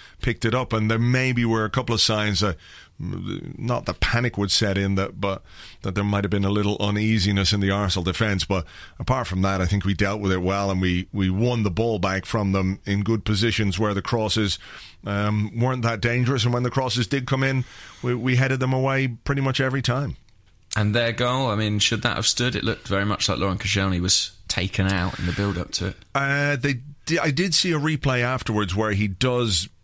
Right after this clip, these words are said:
Speaker 1: I mean, he followed through right into Koscielny,
Speaker 2: Yeah.
Speaker 1: um, and in real time it looked like a foul, but he did get the ball.
Speaker 2: Right.
Speaker 1: You know, he did kind of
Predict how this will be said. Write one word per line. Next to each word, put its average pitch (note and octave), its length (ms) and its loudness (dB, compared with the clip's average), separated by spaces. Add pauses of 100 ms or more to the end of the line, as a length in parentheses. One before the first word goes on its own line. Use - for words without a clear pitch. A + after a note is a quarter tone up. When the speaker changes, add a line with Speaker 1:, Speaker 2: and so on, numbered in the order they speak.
(120)
Speaker 1:
I A2+ 60 0
mean, A2 140 2
he A2 80 2
followed C3 520 -2
through A#2 340 2
right A2 240 2
into A2 240 2
Koscielny, F#2 720 0 (400)
Speaker 2:
Yeah. G2+ 320 2
Speaker 1:
um, G2+ 220 0
and A2 120 -2
in A2 240 2
real A#2 300 2
time A2 360 0
it G2+ 100 -4
looked A2 220 0
like G2 360 0 (140)
a F#2 40 -2
foul, G2+ 380 -2
but A2 140 0
he B2 60 0
did D#3+ 200 -2
get C#3+ 180 -2
the G#2 80 -4
ball. F2+ 440 -4 (680)
Speaker 2:
Right. G2+ 200 -2
Speaker 1:
You A2 80 0
know, A#2 120 0
he A2+ 60 0
did B2+ 180 -2
kind C3 200 0
of F#2 80 -4